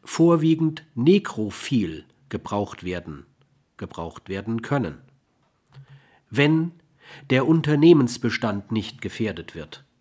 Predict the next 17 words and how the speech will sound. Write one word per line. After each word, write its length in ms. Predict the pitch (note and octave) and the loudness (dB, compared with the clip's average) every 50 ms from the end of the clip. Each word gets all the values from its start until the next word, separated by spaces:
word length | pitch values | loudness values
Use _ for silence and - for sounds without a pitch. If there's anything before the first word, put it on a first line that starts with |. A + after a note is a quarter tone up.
| _ _ _ _ _ _ _ _ _ _ _ _ _ _ _ _ _ | _ _ _ _ _ _ _ _ _ _ _ _ _ _ _ _ _
wenn 600 | G#2+ F#2+ A2+ A2+ G#2+ G#2 A2 B2 D3+ F3 E3 - _ _ _ _ _ _ _ _ _ _ _ | -4 2 2 4 4 2 0 -2 -2 -4 -8 -12 _ _ _ _ _ _ _ _ _ _ _
den 360 | - B2+ C3 C3+ C3+ C3 C#3 - | -2 0 2 2 2 0 -2 4
Mitgliedern 960 | C3+ D#3 F3 E3+ - - E3+ F3+ F3+ E3+ F#3 F#3 F#3 G3 G3+ G3 - - - _ - _ _ _ | 4 6 6 4 2 -2 -2 0 4 4 4 4 4 2 0 -2 -4 -10 -20 _ -20 _ _ _
der 160 | A#2 A#2+ B2 | 2 2 4
inneren 440 | D3 E3+ G3 G3+ G3 F#3 F#3 F3+ F3 | 4 4 6 6 6 4 4 0 4
Umwelt 600 | - E3+ E3+ E3 D3+ B2+ B2 A#2+ A#2 A#2 - - | 4 4 4 4 2 2 2 2 2 0 -2 -2
des 200 | B2+ A#2+ - - | -2 0 0 0
Systems 920 | C3+ B2+ B2 - - - - - C#3 C3 A#2 G#2 G2 F#2+ - - - - - - - _ _ | 0 0 -2 -2 -4 -6 -4 -2 0 0 2 0 0 -2 -2 -2 -2 -4 -10 -20 -20 _ _
nicht 420 | A#2+ B2 F#3 G#3 - - - - - | 2 4 4 4 2 -4 -12 -16 -16
vorsätzlich 1160 | - - - E3 D#3+ D3 C3+ A#2+ G2+ G2 F2+ E2+ - - - - G2+ F2 E2 - - - - _ _ _ _ - | -14 -4 0 2 2 4 2 0 -2 -4 -6 -6 -6 -8 -6 -6 -6 -8 -8 -10 -12 -14 -18 _ _ _ _ -8
oder 240 | - A#2 A#2 B2+ A#2+ | -4 -2 0 0 0
fahrlässig 880 | A#2+ - - C#3+ C#3 B2+ G#2 F2 F2 E2 - - - E2+ D#2 - - _ _ _ _ _ | -2 -4 -4 -2 -2 -2 -4 -4 -6 -6 -6 -6 -6 -6 -10 -10 -14 _ _ _ _ _
Schaden 500 | - - - C#3 C3 A#2+ - F2 D#2 - | -2 0 0 2 0 0 -4 -8 -10 -10
zugefügt 640 | - - E2+ - - - - F2 E2 - - - | -10 -12 -10 -12 -12 -12 -12 -14 -14 -16 -14 -12
wird, 300 | E2 E2 E2 - - - _ _ _ _ - _ _ _ _ _ _ _ _ _ _ _ _ _ _ _ _ _ _ _ _ _ _ _ _ _ _ | -12 -12 -12 -14 -20 -20 _ _ _ _ -20 _ _ _ _ _ _ _ _ _ _ _ _ _ _ _ _ _ _ _ _ _ _ _ _ _ _
wenn 460 | _ G2+ A#2 A#2 A2+ A#2+ C#3 E3+ E3+ - - _ _ - - - - - _ _ | _ 0 0 2 2 2 -2 -2 -6 -10 -18 _ _ -20 -20 -20 -20 -20 _ _
Mitgliedern 920 | A#2 A#2+ D3+ E3+ E3 - - E3+ F3+ F#3 F3 F#3 F3+ F3+ F#3 F#3+ F3+ F#3 | 6 6 6 6 6 0 -2 0 2 4 4 4 4 4 2 0 -2 -6